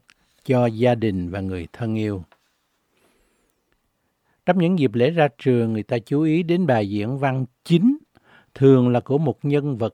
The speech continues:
đặc biệt hay nổi tiếng và đã thành công ở đời.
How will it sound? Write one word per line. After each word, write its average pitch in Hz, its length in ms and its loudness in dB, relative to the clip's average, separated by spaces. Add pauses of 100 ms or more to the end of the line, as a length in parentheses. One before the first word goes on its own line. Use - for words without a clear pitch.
đặc 120 260 -4
biệt 117 300 -2 (640)
hay 135 600 -2 (560)
nổi 120 240 -2 (100)
tiếng 180 460 4
và 113 120 -2
đã 107 220 -4
thành 98 320 -6
công 127 400 -2
ở 113 160 -10
đời. 104 320 -4